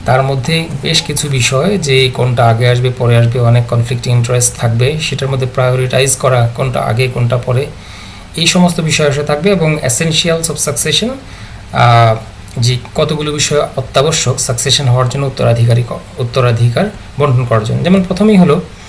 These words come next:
যে একজন ব্যক্তির যতক্ষণ পর্যন্ত মারা না যাচ্ছে ততক্ষণ পর্যন্ত ওই ব্যক্তির সম্পত্তি উত্তরাধিকার হিসেবে কারো কাছে বণ্টন করা যাবে না। মারা যেতে হবে অথবা,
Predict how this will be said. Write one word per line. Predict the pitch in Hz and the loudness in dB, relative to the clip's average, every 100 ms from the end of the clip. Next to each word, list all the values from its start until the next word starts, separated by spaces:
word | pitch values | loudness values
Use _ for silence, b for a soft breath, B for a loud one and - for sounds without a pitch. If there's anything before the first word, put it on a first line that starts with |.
| B B B B 127 | B B B B 0
যে | 139 139 135 139 - - - - - - - - | 4 4 4 0 -12 -18 -18 -18 -18 -18 -10 -4
একজন | 156 196 | 2 4
ব্যক্তির | 190 180 208 202 202 - - - - | 4 4 2 2 -2 -12 -18 -16 -4
যতক্ষণ | 156 180 165 180 | -2 0 0 2
পর্যন্ত | 175 175 | 2 2
মারা | 170 147 143 | 2 4 4
না | 139 127 | 4 4
যাচ্ছে | 117 117 - 226 - - | 2 2 0 -2 -4 -4
ততক্ষণ | 147 - - 151 | -2 -2 -2 -2
পর্যন্ত | 151 156 156 | 0 0 -2
ওই | 151 135 147 | -2 -2 -2
ব্যক্তির | 156 - 160 | -4 -4 -2
সম্পত্তি | - 156 160 147 - 127 - - 185 | -2 -2 -2 -2 -2 -4 -4 -10 -6
উত্তরাধিকার | 180 - 170 147 143 170 190 190 | -6 0 4 4 4 2 4 4
হিসেবে | 175 165 170 233 - - | 4 2 0 -4 -6 -4
কারো | 131 135 | 0 0
কাছে | 135 143 | 0 -2
বণ্টন | 127 123 120 120 | 0 0 2 0
করা | 117 117 | 2 2
যাবে | 131 127 | 2 2
না। | 123 107 - - - - B B B B B B B | 0 -2 -6 -16 -16 -18 B B B B B B B
মারা | 117 117 165 | 2 4 6
যেতে | 185 196 190 | 6 6 6
হবে | 202 240 - - - - | 4 4 -4 -12 -10 -2
অথবা, | 156 165 151 | 0 2 2